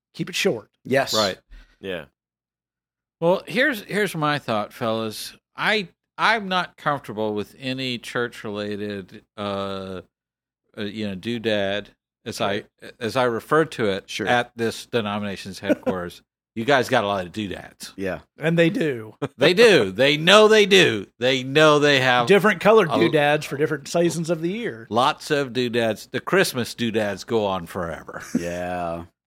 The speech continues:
Speaker 3: I mean, they go on. They, they know it. We got into that too. But here's what happens is,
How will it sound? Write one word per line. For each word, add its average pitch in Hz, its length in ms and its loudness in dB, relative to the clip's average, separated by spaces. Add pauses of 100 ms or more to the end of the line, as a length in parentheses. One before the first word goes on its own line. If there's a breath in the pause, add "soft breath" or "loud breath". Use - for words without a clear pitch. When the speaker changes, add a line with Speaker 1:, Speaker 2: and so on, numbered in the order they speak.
Speaker 3:
I 135 160 4
mean, 120 200 -2
they 117 160 0
go 107 160 0
on. 101 300 0
They, 123 200 2
they 135 340 2
know 139 260 4
it. 87 100 -10 (160)
We 127 200 -4
got 139 180 4
into 117 240 -2
that 110 260 -2
too. - 240 -6 (440 soft breath)
But 139 100 -2
here's 208 240 2
what 156 180 2
happens 151 400 -2
is, 120 280 -4